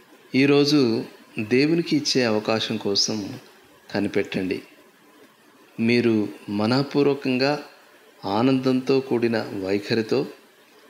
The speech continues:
మీ సమయాన్నిచ్చినా, మీ తలాంతునిచ్చినా,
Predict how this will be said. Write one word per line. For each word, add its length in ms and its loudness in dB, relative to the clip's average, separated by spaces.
మీ 200 4
సమయాన్నిచ్చినా, 1080 0
మీ 160 -2
తలాంతునిచ్చినా, 1040 -2